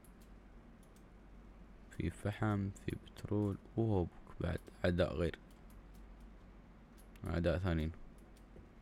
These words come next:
يعني لازم نسوي هني مكان. ليش ما نسوي قطار؟ قطار مسافة احسن، ما تستاهل ولا تستاهل؟ تستاهل المسافة؟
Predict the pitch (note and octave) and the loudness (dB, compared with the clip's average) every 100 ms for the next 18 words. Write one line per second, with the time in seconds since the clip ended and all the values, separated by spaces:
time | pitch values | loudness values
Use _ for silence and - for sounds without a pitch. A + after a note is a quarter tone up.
0 | - - - - - - - - - E2 | -20 -20 -18 -18 -18 -18 -18 -12 -2 4
1 | E2 F#2 A#2+ A2 G#2 A2+ G2 G#2 F2+ E2+ | 6 8 8 6 6 6 6 6 4 4
2 | G2 G2+ B2 - - - - - - - | 4 4 2 -8 -18 -18 -18 -18 -18 -18
3 | - - - - - - - - - - | -18 -18 -18 -20 -20 -20 -20 -20 -8 0
4 | A#2 D#3 D3+ G2 F2 - E2 - - - | 2 4 4 6 4 2 -2 -2 -8 -18
5 | - - - - - - - - - - | -18 -18 -18 -18 -18 -20 -20 -20 -20 -20
6 | - - - - - - - - - - | -18 -18 -18 -18 -18 -18 -18 -16 -16 -6
7 | - D3+ D3 D#3 C#3+ C#3+ - C3 A#2 - | 2 4 4 2 2 0 0 0 0 0
8 | E2+ F2+ F#2 F#2+ - G2 G#2 A#2 - - | 2 4 2 -2 2 4 4 2 -6 -18
9 | - - - - - - - - - - | -18 -20 -20 -20 -20 -20 -20 -18 -16 -14
10 | - - - - - - - - - - | -14 -16 -18 -20 -20 -20 -20 -20 -20 -20
11 | - - - - - - - - - - | -20 -18 -18 -18 -18 -18 -18 -16 -14 -10
12 | - A#2 A#2+ G2+ G#2 C3 | 0 6 8 6 6 4